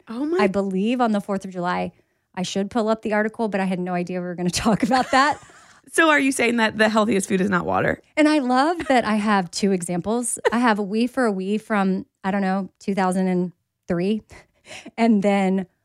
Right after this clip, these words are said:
Speaker 2: a fourth of July story. But yet my response to you was, I keep seeing that people <laughs> are dying from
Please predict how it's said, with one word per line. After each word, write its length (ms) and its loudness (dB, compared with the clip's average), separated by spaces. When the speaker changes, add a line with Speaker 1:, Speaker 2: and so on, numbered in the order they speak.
Speaker 2:
a 80 -4
fourth 300 -4
of 80 -4
July 300 -2
story. 580 -6
But 200 -2
yet 200 -2
my 160 -4
response 540 -4
to 80 -4
you 240 0
was, 640 -4
I 120 2
keep 160 2
seeing 300 6
that 100 -4
people 340 4
<laughs> 60 6
are 60 6
dying 480 4
from 360 -8